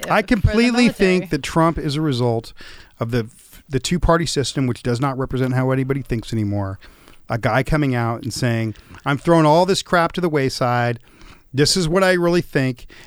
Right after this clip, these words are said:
Speaker 1: And I don't th-, do I think he's transparent? No. Did I think he did a really good job at selling transparency? Yes.
Speaker 2: But
Speaker 1: And I
Speaker 2: he's
Speaker 1: think
Speaker 2: familiar in the same way Ronald,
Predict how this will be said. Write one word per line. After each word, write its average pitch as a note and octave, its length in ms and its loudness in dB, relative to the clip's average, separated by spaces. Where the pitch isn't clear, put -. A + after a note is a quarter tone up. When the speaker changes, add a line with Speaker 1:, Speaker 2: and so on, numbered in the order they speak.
Speaker 1:
And D3 140 2
I F3 40 6
don't A3+ 200 2
th-, D3+ 140 -8
do F#3+ 120 2
I F#3 60 6
think F#3 200 -2
he's F#3 120 -4
transparent? E3+ 580 0
No. B2 300 -2
Did A#2 140 -8
I C3 100 2
think E3+ 220 0
he D#3+ 80 -10
did C#3+ 140 0
a B2+ 40 0
really E3 280 0
good D3 180 0
job B2+ 260 4
at - 80 -10
selling C#3 540 -4
transparency? C3 880 -4
Yes. A#2+ 560 -2
Speaker 2:
But B3 160 -4
Speaker 1:
And - 80 2
I - 60 4
Speaker 2:
he's D#4 80 2
Speaker 1:
think F#3+ 140 2
Speaker 2:
familiar A#3 720 -2
in E3+ 240 -10
the F#3+ 80 -8
same A3 300 -8
way G#3 120 -6
Ronald, G3 460 -8